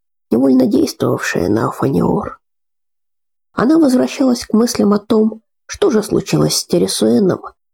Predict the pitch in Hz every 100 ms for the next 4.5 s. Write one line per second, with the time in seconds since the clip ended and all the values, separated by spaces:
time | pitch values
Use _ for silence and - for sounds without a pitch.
0 | _ 196 - - 208 - 247 240 196 196
1 | - 233 233 - 208 - - - 123 123
2 | - - - - 101 - - - - _
3 | _ _ _ - - - 170 - 120 -
4 | 185 185 - -